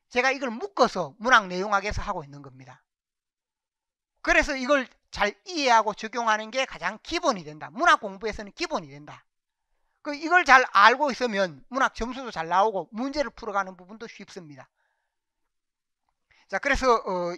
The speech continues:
여기에서 보면 첫 번째 유형으로 해서, 어, 제시되는 부분이 있고, 그 다음에 또 마찬가지 고전 산문에도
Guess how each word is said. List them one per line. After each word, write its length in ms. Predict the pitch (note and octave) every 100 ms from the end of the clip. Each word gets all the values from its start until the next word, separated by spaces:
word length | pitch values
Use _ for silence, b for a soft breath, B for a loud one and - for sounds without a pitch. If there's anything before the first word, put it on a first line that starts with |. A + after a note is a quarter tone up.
| -
여기에서 320 | A#3+ A#3 G#3
보면 300 | G#3 G3 F#3 _ _ _ _ _ _ _
첫 180 | E4 -
번째 260 | F4 D#4+
유형으로 400 | A3 A3+ C4 A#3
해서, 420 | G3+ G#3+ A#3 F#3+ _ _ _ -
어, 520 | F3 E3 E3 D#3+ D#3+ - _ _ _ _ _ _ _ _ _ _ _ _
제시되는 460 | - G3 - A#3+ A#3
부분이 240 | C4 A#3
있고, 340 | G3 - D3+ C3
그 100 | A#3+
다음에 260 | C#4+ C#4 B3
또 100 | D4
마찬가지 600 | C4 F#3+ G#3 A#3 A3 F3 -
고전 300 | A3 B3+ C#4+
산문에도 760 | B3+ B3+ C4+ C#4+ B3+ G3 F3